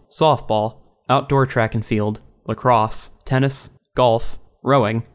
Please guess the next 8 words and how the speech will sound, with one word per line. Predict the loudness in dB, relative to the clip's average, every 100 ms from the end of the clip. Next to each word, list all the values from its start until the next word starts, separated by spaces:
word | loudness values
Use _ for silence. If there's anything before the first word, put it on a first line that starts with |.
| _ -2
men's | 2 2 2
volleyball, | 2 2 0 -2 -2 -6 -20 _
beach | -2 0
volleyball, | 0 0 0 0 0 0 -2
and | -4 -2
women's | 2 2 2
water | 0 -2
polo, | -4 -8 -8 -10